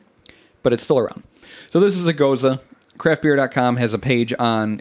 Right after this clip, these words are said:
contemporary Goza. Straw to medium amber, the contemporary Goza is cloudy from suspended yeast. A wide variety of herbal, spice, floral, or fruity aromas other than found in traditional Leipzig-style Goza are present in harmony with other aromas. Salt,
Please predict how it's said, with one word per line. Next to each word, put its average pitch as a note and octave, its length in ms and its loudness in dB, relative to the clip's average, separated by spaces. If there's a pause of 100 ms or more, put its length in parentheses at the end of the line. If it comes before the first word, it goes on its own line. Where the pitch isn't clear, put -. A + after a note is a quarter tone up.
contemporary A#2+ 640 -2
Goza. G#2+ 440 -2 (400)
Straw F#3 360 0
to F#3 120 -4
medium D3 300 2
amber, A2+ 400 0
the - 60 -14
contemporary C3 460 -2
Goza A2+ 460 0
is G#2+ 280 0
cloudy F3 420 0
from A2+ 240 -4
suspended G2+ 540 -6
yeast. F3 320 -4 (280)
A A2+ 100 0
wide G2+ 260 0
variety G#2+ 320 0
of G2+ 120 -4
herbal, D3 260 2
spice, B2 340 -2
floral, A#2 320 0
or A2 120 -2
fruity C3+ 300 -2
aromas A#2+ 480 -2 (160)
other C#3 240 0
than A2+ 380 -2 (100)
found A#2 380 -2
in G#2+ 160 -4
traditional A2 580 -2
Leipzig-style A2 680 -4
Goza G2 320 -4
are G2 100 -6
present D3+ 400 0 (400)
in G#2 120 -2
harmony G#2+ 300 0
with G#2 200 -2
other G2+ 200 -2
aromas. G#2+ 580 -2
Salt, - 440 -2